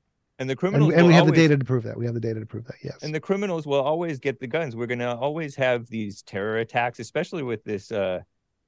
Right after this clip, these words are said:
Speaker 1: um, diverse society that we're, diverse and hate-filled society that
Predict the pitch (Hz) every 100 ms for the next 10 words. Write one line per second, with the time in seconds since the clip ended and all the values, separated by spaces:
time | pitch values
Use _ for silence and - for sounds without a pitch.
0 | _ _ 110 98 95 87 82 85 _ _
1 | - 120 107 123 123 110 - 110 123 101
2 | 98 101 101 95 95 _ _ _ 110 123
3 | 131 135 127 104 110 131 - 120 117 -
4 | 98 110 127 120 98 92